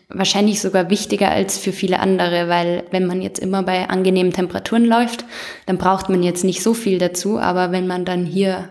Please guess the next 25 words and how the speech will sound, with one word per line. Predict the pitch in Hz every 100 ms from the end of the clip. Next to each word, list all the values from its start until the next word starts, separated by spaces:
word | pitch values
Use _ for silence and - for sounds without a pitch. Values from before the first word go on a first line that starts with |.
| -
in | 190 180
München | 226 233 226 208
im | 185
Winter | 196 220 220 208 208 - - - - -
mal | 180
bei | 185
minus | 185 196 190
fünf | - 185 -
Grad | 196 208 -
zum | 233
Laufen | 220 226 220
geht | 220 196
oder | 175
bei | 170 180
minus | 190 190 175 185
zehn | 208 220
sogar, | 226 226 220 214
dann | 196 196 196
braucht | 190 190 190
man | 190 180
halt | 185 -
auch | 185 -
schon | 196 185 180 - - - - - _
gute | - 214 214 196 180 180 180 180
Klamotten, | 190 185 202 208 208 202 202